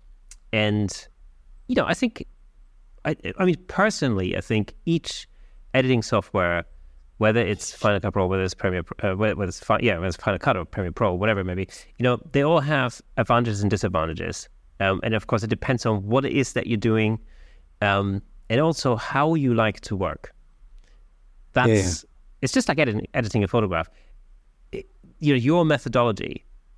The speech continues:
Speaker 1: uh, the tools that you use will basically be a result of,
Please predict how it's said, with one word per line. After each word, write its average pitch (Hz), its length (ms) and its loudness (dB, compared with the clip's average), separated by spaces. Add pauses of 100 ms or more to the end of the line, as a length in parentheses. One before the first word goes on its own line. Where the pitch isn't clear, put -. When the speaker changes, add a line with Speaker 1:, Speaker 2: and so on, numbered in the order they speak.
(760)
Speaker 1:
uh, 127 60 0
the 139 120 0
tools 220 380 0
that 82 160 0
you 117 160 0
use 107 540 0 (440)
will 110 140 4
basically 127 600 0
be 110 320 0
a 104 80 -4
result 101 520 2 (120)
of, 92 400 -2